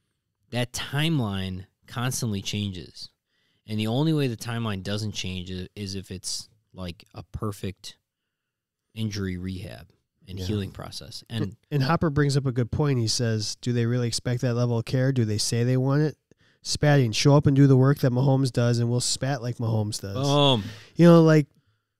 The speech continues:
Speaker 1: Here's a mic.
Speaker 2: do they just, do
Speaker 1: Here's
Speaker 2: they
Speaker 1: a
Speaker 2: want,
Speaker 1: mic.
Speaker 2: do they
Speaker 1: Here's a
Speaker 2: want a
Speaker 1: mic.
Speaker 2: quick fix?
Speaker 1: Drop it.
Speaker 2: <laughs> So
Speaker 1: That's a great point, Mike.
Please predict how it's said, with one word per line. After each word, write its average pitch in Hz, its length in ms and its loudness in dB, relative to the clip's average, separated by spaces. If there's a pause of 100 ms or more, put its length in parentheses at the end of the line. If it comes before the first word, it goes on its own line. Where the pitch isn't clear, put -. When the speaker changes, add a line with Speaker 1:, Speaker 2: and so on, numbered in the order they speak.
(440)
Speaker 1:
Here's 135 160 -6
a 139 60 0
mic. 139 160 2
Speaker 2:
do 180 80 10
they 185 140 10
just, 175 160 -2
do 170 120 4
Speaker 1:
Here's 175 120 10
Speaker 2:
they 175 40 10
Speaker 1:
a 180 40 8
Speaker 2:
want, 180 160 8
Speaker 1:
mic. 160 140 -2
Speaker 2:
do 165 120 4
they 170 60 8
Speaker 1:
Here's 170 80 8
a 170 40 8
Speaker 2:
want 165 100 8
a - 20 4
Speaker 1:
mic. - 80 -2
Speaker 2:
quick 160 180 4
fix? - 560 0 (320)
Speaker 1:
Drop 139 280 -20
it. 139 120 -20 (1120)
Speaker 2:
<laughs> - 280 -4 (640)
So 104 400 -8 (500)
Speaker 1:
That's 104 200 -4
a 131 60 0
great 98 320 -4
point, 90 320 -10
Mike. 87 220 -10